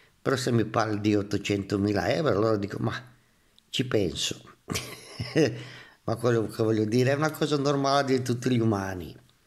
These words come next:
E certo così è. E io cerco di darvi questa notizia oggi a quelli che mi appoggiano, a quelli che sono iscritti al mio canale.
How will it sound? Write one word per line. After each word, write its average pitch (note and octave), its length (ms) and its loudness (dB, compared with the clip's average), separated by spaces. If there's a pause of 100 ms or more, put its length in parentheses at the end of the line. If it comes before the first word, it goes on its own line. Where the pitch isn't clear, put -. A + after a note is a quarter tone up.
(880)
E - 80 -14
certo - 380 -4
così - 260 -10
è. - 140 -14 (1300)
E B2 120 -6
io A2 600 0 (720)
cerco A#2 260 0
di A#2 120 4
darvi A#2+ 200 2
questa A#2+ 260 0
notizia C#3+ 580 2
oggi A#2+ 560 -2 (1600)
a - 140 -12
quelli G#2+ 260 0
che G#2 140 -2
mi G#2+ 120 0
appoggiano, G#2 580 0
a F#2 40 -8
quelli G#2 240 -2
che G#2 100 -10
sono F#2 240 -4
iscritti - 380 -6
al F#2 80 -4
mio G2 160 0
canale. G#2+ 540 -4